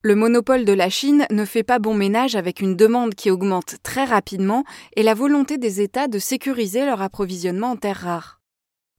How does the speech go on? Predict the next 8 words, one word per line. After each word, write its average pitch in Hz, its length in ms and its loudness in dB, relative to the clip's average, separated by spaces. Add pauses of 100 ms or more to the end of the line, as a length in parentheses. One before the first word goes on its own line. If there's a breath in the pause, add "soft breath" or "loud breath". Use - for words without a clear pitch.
Mais 202 100 4
l'accélération 220 840 2
de 190 100 -2
l'extraction 208 640 -2
des 185 160 -4
terres 185 180 -4
rares 254 340 -4
se - 220 -2